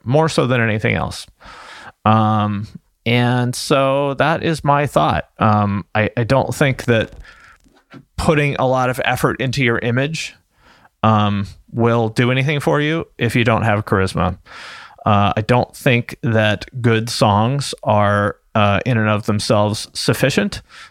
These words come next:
Uh, certainly doesn't hurt, but charisma is the defining, uh, the defining attribute for performers, in my opinion. So that is my answer.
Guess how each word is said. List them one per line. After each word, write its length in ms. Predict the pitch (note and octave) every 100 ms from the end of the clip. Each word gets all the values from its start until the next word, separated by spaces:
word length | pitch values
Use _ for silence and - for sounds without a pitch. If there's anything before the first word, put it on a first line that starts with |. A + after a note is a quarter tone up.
| -
Uh, 240 | G#2 G2+
certainly 320 | G2+ C3 G2+ A2+
doesn't 280 | A2+ G#2
hurt, 360 | F2 D3+ F3 - - - - -
but 460 | A2+ A#2 G#2+ - -
charisma 680 | - B2+ D3 D#3 D#3 D3 C3+
is 220 | - A#2+
the 100 | -
defining, 840 | A2 A#2 A#2+ A2+ A2+ A2 G#2+ G#2 - _ - - - -
uh, 500 | G#2+ F#2+ F2+ F2+ F2 _ _ A2
the 100 | G#2
defining 520 | B2+ C3 A#2 A2+ G#2+
attribute 640 | A2 A#2 - G#2+ F#2+ - -
for 540 | - A#2 G2+ G2 F#2 _ _ -
performers, 760 | G#2 - G#2+ F2+ F2 - - -
in 140 | G2
my 160 | F#2 F2+
opinion. 420 | F2 G2 F2 -
So 320 | - G2+ - _ _ -
that 220 | F#2+ F#2
is 180 | G#2+ -
my 100 | F#2
answer. 480 | A#2 D3+ E3 C#3+